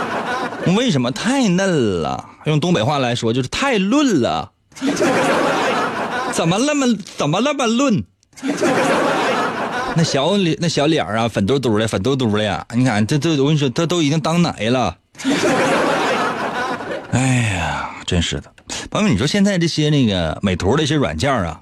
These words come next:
可以把人呐 P 得乱七八糟的。无论你长得多丑，都可以 P 成美女。那么请问，你认为哈，嗯，如果你懂得化妆的话，咱不说P S，咱不讲P S，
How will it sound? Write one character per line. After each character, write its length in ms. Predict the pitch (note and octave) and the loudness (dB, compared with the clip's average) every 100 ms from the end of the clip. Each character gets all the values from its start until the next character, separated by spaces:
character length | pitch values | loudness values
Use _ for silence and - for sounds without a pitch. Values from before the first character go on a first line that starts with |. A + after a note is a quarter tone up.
| - | -4
可 100 | D3 | -2
以 60 | |
把 200 | D#3+ G2 | -2 -4
人 140 | D#2 F#2 | 0 2
呐 240 | C3 F#2+ - | 2 -2 -6
P 240 | - D#3+ | -2 0
得 80 | C#3+ | 2
乱 160 | F#3 | 2
七 140 | C#3+ - | 2 0
八 160 | E2+ | 0
糟 200 | E2+ D#2+ | 0 0
的。 80 | D#2+ - - - - - - | -2 -10 -20 -20 -20 -20 -8
无 120 | - A3 | 0 2
论 120 | A#3+ | 2
你 60 | |
长 160 | G3+ F#2 | 2 -2
得 40 | |
多 140 | F#2 C3+ | 0 0
丑， 240 | - E2 G#2 | 0 -6 -2
都 140 | G3 | 0
可 100 | F#3+ | 2
以 100 | A2+ | 0
P 160 | E2+ A2 | -2 0
成 100 | G2 | 2
美 140 | E2 | 4
女。 160 | F2+ - _ _ | 2 0 _ _
那 100 | G3 | 2
么 140 | G3 | 2
请 260 | D3+ - D#2+ | 2 -2 0
问， 180 | C3+ D#3 - _ | 2 0 -4 _
你 180 | C3 G#2+ | 2 2
认 260 | C#3+ G#3+ | 2 2
为 160 | B2 F#2 | 2 0
哈， 220 | F#2+ D#2+ _ _ _ _ - - - - - - _ | -2 -4 _ _ _ _ -20 -20 -20 -20 -20 -20 _
嗯， 360 | A#2 A#2+ A2+ A#2 | 2 4 4 4
如 120 | F3+ | 4
果 80 | F#3+ | 2
你 80 | |
懂 160 | F#3 G2 | 0 0
得 80 | G#2+ | 0
化 200 | E3+ C3 | 0 0
妆 220 | A#2+ C3 | 2 2
的 80 | A2 | 2
话， 180 | E2+ - | 0 -6
咱 240 | - B2+ D#3 - _ _ | -2 0 0 -4 _ _
不 120 | - D#3 | -4 -2
说 120 | D3 | 0
P 200 | - B2 | 0 -2
S， 320 | F2 G2+ - - _ _ | 0 -2 -4 -14 _ _
咱 160 | - B2 | -2 0
不 80 | |
讲 160 | D#3+ F2 | 2 0
P 140 | - | 0
S， 260 | F#2 E2 - | -2 -2 -6